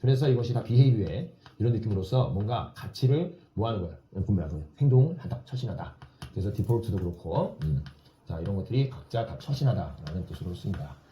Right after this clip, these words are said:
특히나 제기적인 용법으로 많이 쓴다는 얘기죠. 뭐, 뭐, hold, oneself 이런 식으로. 음. 자, onset은 시작하는 거겠죠. 음, set out이 착수하는 것이니까 set out이, 그래서 outset 이렇게 되는 거고.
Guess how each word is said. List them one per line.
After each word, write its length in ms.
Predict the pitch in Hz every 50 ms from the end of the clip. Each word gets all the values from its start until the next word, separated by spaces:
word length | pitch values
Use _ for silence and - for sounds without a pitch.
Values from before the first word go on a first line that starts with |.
| - - -
특히나 240 | - - 127 123
제기적인 380 | 120 - 120 120 127 117 107 104
용법으로 280 | 92 80 85 80 82 73
많이 140 | 67 65 69
쓴다는 260 | - 87 87 78 73
얘기죠. 200 | 71 67 64 62
뭐, 140 | 71 76 82
뭐, 280 | 87 104 123 131 123 - - - _ - -
hold, 240 | 110 101 - -
oneself 600 | 165 170 180 196 - - 104 - - 208 - - -
이런 100 | 90 82
식으로. 380 | - - - 82 127 - - -
음. 140 | 71 67 - - - - - - - - - - _ _ _ _ _ _ _ _ _ - - - - - - - _ _ _ -
자, 320 | - 180 180 156 131 - -
onset은 380 | 170 190 185 190 185 202 202
시작하는 460 | - - - 226 233 226 196 156 143
거겠죠. 480 | 127 - - 127 - - - - 131 139 - -
음, 120 | 87 85 87
set 320 | 90 - - - 156 156 -
out이 380 | - 101 110 123 127 127 - -
착수하는 400 | - - - - 143 147 123 101
것이니까 540 | 95 - - 78 73 - - 101 101 - - _ - -
set 240 | - 151 151 151 - - - _ _ - 85
out이, 340 | 82 87 87 87 - - -
그래서 200 | - - 87 - - 85
outset 320 | 98 101 - 90 - -
이렇게 140 | - - 82
되는 180 | 78 73 - -
거고. 220 | 80 92 - -